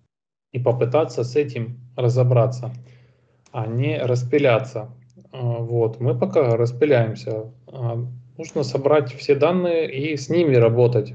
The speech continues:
попытаться с ними что-то сделать. Ведь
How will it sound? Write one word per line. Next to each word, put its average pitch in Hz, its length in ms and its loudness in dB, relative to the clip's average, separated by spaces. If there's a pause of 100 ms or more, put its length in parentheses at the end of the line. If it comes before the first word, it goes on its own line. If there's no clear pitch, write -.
попытаться 139 640 -2
с 123 120 -6
ними 147 280 -2
что-то 127 420 0
сделать. 110 440 2 (220)
Ведь - 320 -12